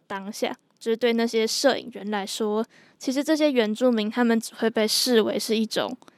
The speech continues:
异类或是异族，而不是一个人来拍摄。然后原住民他们可能本人也不知道为什么自己会被拍，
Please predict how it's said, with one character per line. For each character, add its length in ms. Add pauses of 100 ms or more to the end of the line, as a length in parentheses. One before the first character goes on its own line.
(160)
异 240
类 340
或 120
是 180 (100)
异 220
族， 380 (400)
而 120
不 140
是 300 (120)
一 100
个 180
人 340
来 160
拍 320
摄。 260 (800)
然 140
后 220
原 240
住 120
民 160
他 120
们 160
可 140
能 160
本 280
人 200
也 80
不 180
知 60
道 120
为 120
什 140
么 80
自 160
己 120
会 140
被 200
拍， 320